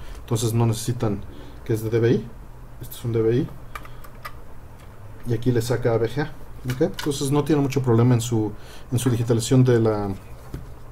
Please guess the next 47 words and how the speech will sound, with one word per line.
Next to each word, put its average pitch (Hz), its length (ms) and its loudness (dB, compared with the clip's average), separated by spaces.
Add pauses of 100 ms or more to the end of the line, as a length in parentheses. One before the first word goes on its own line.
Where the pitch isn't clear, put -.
(600)
se 131 180 4
util-, 135 240 8
para 135 160 10
lo 131 80 12
que 131 80 6
les 127 180 6
quería 131 240 12
decir, 139 280 10
perdón, 131 280 8
es 127 100 4
que - 80 6
esto 131 160 6
se 127 80 0
utilizaba 127 360 4
para 127 160 4
computadoras 117 460 2
viejas. 139 240 6
Esto 156 200 4
realmente 151 320 4
es - 60 0
para 113 260 2 (260)
capturar 123 400 6
sesenta 120 380 2
y - 20 2
ocho 104 240 -2
mil, 131 300 8 (220)
P 120 100 6
C 123 120 4
noventa 113 320 4
y 113 60 4
ocho 113 220 0
veintiuno, 120 580 2 (280)
este, 104 1120 4 (560)
eh, 117 460 6
eq-, 127 60 -2
eh, 120 240 8
las, 113 240 4
las, 113 460 0
la 110 200 2
Sharp 123 380 4
X 117 260 0
uno, 127 220 4 (420)
¿no? 127 180 -2 (280)
Y - 60 4
les 131 120 12
da 151 80 12
salida 160 520 6